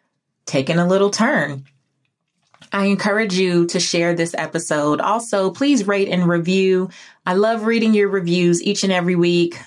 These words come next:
If you're an O G listener, Purpose Chaser, thank you so much for coming back week after week. And if you're brand new here and you're trying to figure out, Why is this a personal finance related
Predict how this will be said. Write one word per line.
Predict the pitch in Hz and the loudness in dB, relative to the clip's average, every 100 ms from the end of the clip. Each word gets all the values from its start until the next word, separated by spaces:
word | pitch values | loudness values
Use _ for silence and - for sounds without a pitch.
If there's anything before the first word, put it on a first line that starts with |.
| _ _ _ | _ _ _
If | 202 202 | -6 -2
you're | 226 | -2
an | 208 | 0
O | 190 202 | -2 0
G | 208 | 0
listener, | 202 196 196 180 | 0 0 -2 -2
Purpose | 185 175 185 - | -2 -2 -2 0
Chaser, | 180 170 175 | 0 0 -2
thank | 175 247 240 | 0 0 0
you | 190 | -2
so | - 180 180 | -2 -2 0
much | 170 170 | -2 -2
for | 180 | -6
coming | 170 170 170 | -2 0 2
back | 165 160 165 | 0 -2 -2
week | 170 175 | -2 -2
after | 175 151 165 | -4 -4 -2
week. | 165 175 196 | -2 -2 0
And | 220 | -2
if | 226 | 0
you're | 240 | -2
brand | 190 233 240 | 0 0 0
new | 240 | 2
here | 233 214 190 180 | 2 2 2 0
and | 185 185 | -2 -2
you're | 185 | -2
trying | - 240 | -2 -2
to | 269 | -2
figure | 240 202 190 | 0 0 2
out, | 175 160 160 | 0 -4 -4
Why | 165 160 180 | -2 -2 -2
is | 214 196 | -2 -2
this | 170 175 - | -2 -4 -4
a | |
personal | - 170 - 160 | -2 -4 -2 -6
finance | 156 156 160 156 151 - | -4 -6 -4 -4 -6 -6
related | 151 156 156 170 180 170 | -2 0 2 2 2 -2